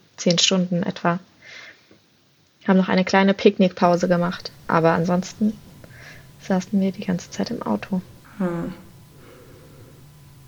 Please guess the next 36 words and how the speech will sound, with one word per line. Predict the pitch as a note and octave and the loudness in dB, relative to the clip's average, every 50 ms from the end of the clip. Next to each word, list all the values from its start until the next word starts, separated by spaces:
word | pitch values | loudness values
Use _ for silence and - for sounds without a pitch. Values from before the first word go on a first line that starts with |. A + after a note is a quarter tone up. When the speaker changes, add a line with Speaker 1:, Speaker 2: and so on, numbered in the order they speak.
| - - - - - - | -20 -20 -20 -20 -8 -4
Speaker 1:
Ja. | F#3+ F3 - F#3+ F3+ - - - - | -4 -2 -2 -2 -4 -4 -6 -2 0
Speaker 2:
Und | F3+ D#3+ | 2 4
dadurch | E3+ E3 E3 E3 D#3+ - - | 4 4 4 2 2 2 0
hat's | F#3 - - | -2 0 2
dann | F#3+ F3+ F3 | 2 2 2
ein | E3+ E3 | 2 2
bisschen | - - - E3+ E3+ D#3+ D3+ | 2 2 2 2 2 0 -2
früher | - - - F3 D#3+ D#3 D#3 D3+ - - - - - - - - - - - - - - - - | -2 0 0 2 4 4 2 0 -2 -8 -12 -16 -16 -16 -16 -18 -20 -20 -20 -20 -20 -20 -6 -4
geendet, | - - - D#3+ D#3+ D#3 D3+ D3+ D#3 - - - - - - - - - - - | 0 2 4 6 6 6 4 2 0 -4 -8 -8 -10 -12 -12 -12 -16 -20 -6 0
unsere, | F3+ D3+ C#3 - - - F3 F3 E3+ E3 - - - - - - - | 0 2 2 2 0 0 -4 -4 -4 -4 -6 -8 -14 -20 -20 -12 -4
unser | - D#3 D3+ D3+ D#3 - | -2 0 0 0 0 -2
Trip. | - - D#3+ - - - - - - | -2 -2 -2 -2 -4 -10 -16 -8 0
Speaker 1:
Ja. | B3 G3+ F3+ - | 2 2 4 4
Speaker 2:
Aber | - - F3 | 4 6 6
es | E3 - | 6 6
war | E3+ E3 | 4 2
trotzdem | - - - F3+ - - - | 2 0 0 0 0 0 0
echt | - - D3+ - - | 0 0 0 0 0
richtig | D#3+ D#3 D#3 - D#3+ - - | 0 0 0 0 -2 0 0
schön. | - D#3+ D#3+ - | 2 2 2 4
Und | - F3+ | 4 6
wir | F3+ F3+ | 8 8
haben | F3+ F3+ | 8 8
ja | F3 F3 | 6 4
trotzdem | - - F3+ F3+ - F3 - | 2 0 0 2 2 2 4
eigentlich | - E3 D#3+ D#3 D#3 - - | 4 4 2 2 0 -4 -4
fast | - - D3 - - - | -2 -2 -2 -2 0 0
alles | - D3+ D#3 D#3+ - - | 0 0 0 0 0 -2
gesehen, | - D#3 - D3+ D#3 D#3 D3+ | -4 -2 0 2 2 2 2
was | D#3 D3 - | 0 0 0
wir | - D#3 | 0 2
sehen | D#3+ D#3+ - - | 2 2 4 4
wollten, | - D#3+ D#3 - - E3 - - - - - - - - - - | 2 2 0 0 -2 -4 -4 -6 -12 -14 -14 -16 -20 -20 -6 0
außer | D3 D#3 D#3 D3+ - - - | 2 2 2 4 2 2 2
eben | - - E3 D#3+ D#3 D#3 D3+ D#3 - - - - - - - - - | 2 2 4 4 4 4 2 0 -6 -14 -20 -20 -20 -20 -18 -4 -2
den | E3 D#3 D#3 D#3+ D3+ | 0 2 2 2 0